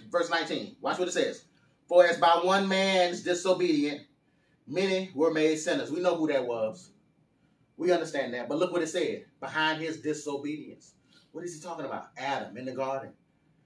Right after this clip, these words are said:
He said, "Look, all these trees, you can eat. You can eat of. Have your day. Have your way. Eat, eat as much as you want,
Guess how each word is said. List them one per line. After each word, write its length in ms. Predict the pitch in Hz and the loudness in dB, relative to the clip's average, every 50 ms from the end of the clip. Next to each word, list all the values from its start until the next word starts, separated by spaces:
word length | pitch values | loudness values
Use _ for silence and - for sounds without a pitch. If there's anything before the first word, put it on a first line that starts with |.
| _ _ | _ _
He 60 | - | -12
said, 200 | 151 151 156 151 | -6 -4 -2 -2
"Look, 180 | 156 165 - - | 0 0 -2 0
all 240 | 131 147 160 170 180 | 0 2 4 4 4
these 220 | 185 202 202 196 | 4 2 -2 -4
trees, 500 | - - 220 226 226 226 254 262 262 - _ _ _ _ _ _ _ _ _ _ | -8 -10 -10 -10 -10 -12 -12 -14 -14 -16 _ _ _ _ _ _ _ _ _ _
you 160 | - 156 180 | -10 -10 -6
can 100 | 170 156 | -4 -4
eat. 300 | 139 - 143 107 107 - _ _ _ _ - | -4 -4 -6 -8 -12 -14 _ _ _ _ -14
You 80 | 180 | -8
can 100 | 180 156 | -2 -2
eat 160 | 156 160 143 | 0 0 0
of. 220 | 120 101 - - - _ _ - | -2 -2 -6 -8 -14 _ _ -6
Have 260 | 165 175 165 156 131 | -2 0 0 0 0
your 120 | 135 131 - | -2 -6 -6
day. 180 | 120 - - - _ _ _ _ _ _ _ _ _ _ - - | -6 -10 -12 -14 _ _ _ _ _ _ _ _ _ _ -4 -2
Have 200 | 175 170 - 143 | 0 0 0 0
your 120 | 139 127 | -2 -2
way. 160 | 113 107 - - _ _ _ - | -4 -4 -10 -12 _ _ _ -8
Eat, 280 | 170 196 - 160 160 | -6 -6 -4 -4 -4
eat 80 | 180 151 | -4 -4
as 80 | 139 | -4
much 220 | 147 180 180 - 160 | -2 -2 -2 -2 -4
as 80 | 165 | -6
you 100 | 156 160 | -6 -4
want, 340 | 156 165 170 170 202 - - | -2 0 0 0 -2 -4 -8